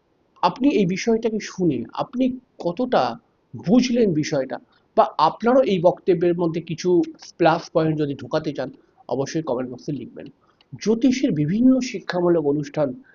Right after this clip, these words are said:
যেটা আপনি জানতে চান, সেই বিষয় নিয়ে কিন্তু লিখবেন কমেন্ট বক্সে যে, "এমন অনুষ্ঠান করুন স্যার,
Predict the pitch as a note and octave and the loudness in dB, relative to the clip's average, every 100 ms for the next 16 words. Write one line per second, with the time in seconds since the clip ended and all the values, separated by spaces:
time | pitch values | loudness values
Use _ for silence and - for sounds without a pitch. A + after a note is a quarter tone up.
0 | _ _ B3+ C4+ B3+ A3 D3+ C3+ C3+ F3 | _ _ 4 6 6 4 0 -2 2 2
1 | - A#2+ - _ _ - - D3+ C#3 C3 | 2 -4 -8 _ _ -18 -4 -2 -2 -4
2 | C#3 C3+ C3 C3 B2+ B2+ C3+ C3+ D#3+ D3+ | -4 -4 -6 -6 -8 -6 -4 -2 -2 -2
3 | C3+ C#3 C#3 - F3 D#3+ E3 - _ _ | -4 -4 -6 -4 -4 -2 -6 -8 _ _
4 | _ _ _ _ _ D3+ D#3+ G3 D#3+ D#3+ | _ _ _ _ _ 2 4 6 4 4
5 | F3 E3 D#3+ D3 D#3 - C#3+ | 2 0 0 0 0 0 -2